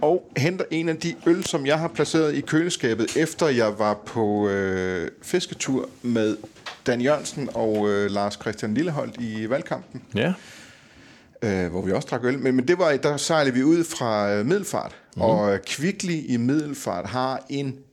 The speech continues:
Speaker 1: fabelagtig ølafdeling. Man tror, det er løgn, så god en Kvik-, ølafdeling Kvickly i Middelfart har.
Speaker 2: Mhm.
Speaker 1: Det er typisk at komme ind i butikken, så står der mænd nede i den der, øh, ølafdeling, og sådan helt handlingslammet, fordi der er så sindssygt et udvalg af, af øl.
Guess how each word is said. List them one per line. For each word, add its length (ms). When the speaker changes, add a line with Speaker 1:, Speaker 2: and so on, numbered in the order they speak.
Speaker 1:
fabelagtig 1300
ølafdeling. 560
Man 120
tror, 280
det 60
er 100
løgn, 440
så 140
god 280
en 120
Kvik-, 260
ølafdeling 680
Kvickly 220
i 40
Middelfart 380
har. 160
Speaker 2:
Mhm. 240
Speaker 1:
Det 80
er 40
typisk 320
at 100
komme 180
ind 100
i 20
butikken, 380
så 120
står 280
der 80
mænd 360
nede 380
i 160
den 200
der, 480
øh, 120
ølafdeling, 460
og 80
sådan 120
helt 240
handlingslammet, 840
fordi 140
der 200
er 180
så 160
sindssygt 460
et 100
udvalg 380
af, 320
af 80
øl. 160